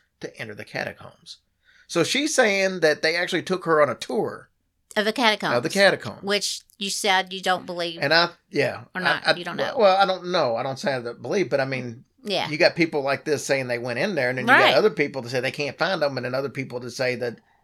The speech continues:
Speaker 1: they deny it when you talk about them
Speaker 2: Yeah,
Speaker 1: at
Speaker 2: it's
Speaker 1: the,
Speaker 2: a little
Speaker 1: so,
Speaker 2: bizarre.
Speaker 1: I don't know.
Speaker 2: Mm-hmm.
Speaker 1: She said she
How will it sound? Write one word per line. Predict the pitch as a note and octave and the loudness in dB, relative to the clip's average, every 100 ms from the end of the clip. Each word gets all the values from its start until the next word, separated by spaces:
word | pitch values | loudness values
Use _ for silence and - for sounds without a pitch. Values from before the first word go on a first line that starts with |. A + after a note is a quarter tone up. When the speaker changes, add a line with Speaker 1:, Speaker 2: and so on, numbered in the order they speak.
| _ _ _ | _ _ _
Speaker 1:
they | C3+ C3+ B2+ A#2+ - - _ | 0 0 -4 -10 -20 -20 _
deny | D#3+ C3 D3+ E3 | -8 -2 0 2
it | C3+ | 0
when | C3 B2 | -2 -8
you | |
talk | B2 C3+ B2 | -2 -2 -2
about | A#2+ B2 | -2 0
them | B2 | 0
Speaker 2:
Yeah, | - C#4+ | 2 2
Speaker 1:
at | B3+ | 2
Speaker 2:
it's | |
Speaker 1:
the, | C4 | 0
Speaker 2:
a | |
little | A#3+ | 2
Speaker 1:
so, | A3 F#3 | 2 2
Speaker 2:
bizarre. | F3 D#3+ E3 | 2 2 2
Speaker 1:
I | G3 | 0
don't | - - | -4 -10
know. | A3 | -8
Speaker 2:
Mm-hmm. | A#3 C#4+ - _ _ _ _ _ _ - - _ _ _ _ _ - - _ _ _ - | -6 -8 -12 _ _ _ _ _ _ -20 -20 _ _ _ _ _ -20 -20 _ _ _ -20
Speaker 1:
She | - E3 | -4 0
said | F#3+ F3 | 2 2
she | - F3+ D#3 | 2 0 -2